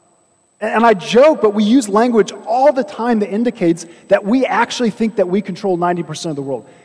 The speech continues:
But we as Christians, as disciples of Jesus, make this claim, "No, no, no, the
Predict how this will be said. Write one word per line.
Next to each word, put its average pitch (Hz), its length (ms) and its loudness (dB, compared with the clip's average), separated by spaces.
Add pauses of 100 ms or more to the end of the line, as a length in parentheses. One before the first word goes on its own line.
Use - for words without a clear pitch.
(180)
But 240 160 -2
we 294 280 4
as 247 140 2
Christians, 220 460 -4
as 196 100 -8
disciples 226 440 -2
of 190 100 -6
Jesus, 202 320 -10
make 202 260 0
this 254 140 -8
claim, 202 340 0 (180)
"No, 247 220 -6
no, 240 140 -4
no, 185 360 -2
the 202 160 -6